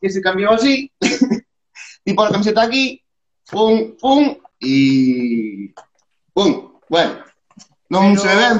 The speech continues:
Speaker 1: pero funciona cojonudo.
Speaker 2: Sí, sí,
Speaker 1: E
Speaker 2: pero
Speaker 1: con todas as, con todas as camisetas.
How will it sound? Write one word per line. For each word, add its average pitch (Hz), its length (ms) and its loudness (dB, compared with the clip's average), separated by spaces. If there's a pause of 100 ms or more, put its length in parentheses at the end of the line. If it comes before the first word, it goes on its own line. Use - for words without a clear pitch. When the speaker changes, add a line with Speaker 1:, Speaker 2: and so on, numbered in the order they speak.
Speaker 1:
pero 554 120 -10 (200)
funciona 190 320 -2
cojonudo. - 360 -4 (160)
Speaker 2:
Sí, 269 240 -14
sí, 240 200 -4
Speaker 1:
E - 80 -6
Speaker 2:
pero 220 160 2 (160)
Speaker 1:
con - 240 -10
todas 180 160 4 (120)
as, 156 80 -4 (280)
con 160 120 -12
todas 165 160 -4
as 160 40 -10
camisetas. 135 460 -8